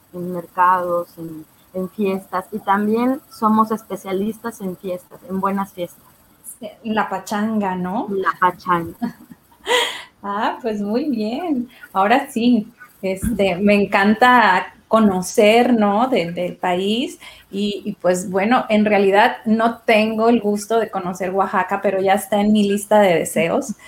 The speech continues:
Speaker 2: <laughs>
Speaker 1: Sí,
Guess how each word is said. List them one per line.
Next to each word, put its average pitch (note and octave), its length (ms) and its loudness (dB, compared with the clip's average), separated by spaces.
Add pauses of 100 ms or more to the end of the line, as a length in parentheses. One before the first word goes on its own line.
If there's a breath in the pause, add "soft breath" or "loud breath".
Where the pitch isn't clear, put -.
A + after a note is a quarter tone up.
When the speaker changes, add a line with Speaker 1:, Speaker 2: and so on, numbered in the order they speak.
(380 loud breath)
Speaker 2:
<laughs> G#3 100 -6 (2000 loud breath)
Speaker 1:
Sí, G3+ 220 -14